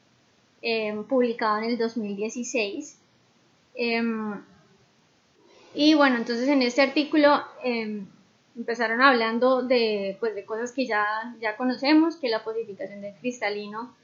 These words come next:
em, es secundaria al daño oxidativo por radicales de oxígeno generados tanto fotoquímicamente como fo-, fotoquímicamente como no fotoquímicamente, em,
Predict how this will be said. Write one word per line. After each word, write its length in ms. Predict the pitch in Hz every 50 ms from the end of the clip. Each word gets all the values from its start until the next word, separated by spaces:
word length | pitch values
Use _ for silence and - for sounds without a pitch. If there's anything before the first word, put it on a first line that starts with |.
| _ _ _ _ _ _ _ _ _ _ _
em, 680 | - - 220 220 214 214 214 208 208 202 202 208 - - - _ _ _ _ _ _ _ _ _ _ _ _ _ _ _ _
es 200 | 233 233 233 - - - -
secundaria 540 | - 269 254 254 247 240 226 226 220 226 233
al 80 | 247
daño 240 | 247 247 247 254 254
oxidativo 680 | 262 262 - 277 233 208 196 - 277 285 294 285 285 269
por 100 | 247 247
radicales 560 | 240 226 220 202 - - 202 202 208 214 214
de 80 | 247
oxígeno 540 | 226 - - - 269 277 294 285 277 277 277
generados 560 | 277 254 226 214 202 202 190 196 208 214 -
tanto 320 | - 240 226 226 220 220 214
fotoquímicamente 1080 | - 214 214 214 190 - _ - 226 226 226 226 262 226 220 226 247 269 269 285 277
como 280 | 285 262 240 226 220 214
fo-, 220 | - - 208 - - _ _ _ _ _ _ _ _ _ _ _ _ _ _ _ _ _ _ _ _ _ _ _ _
fotoquímicamente 720 | 262 247 - 226 240 247 254 262 254 277 240 233 233 269 262
como 220 | - 262 233 220
no 160 | 220 208 202
fotoquímicamente, 920 | 208 226 226 247 240 240 214 220 220 240 220 202 208 220 254 254 285 311 311 - - _ _ _ _ _ _ _ _ _ _
em, 640 | - - 240 233 233 226 226 220 220 220 220 214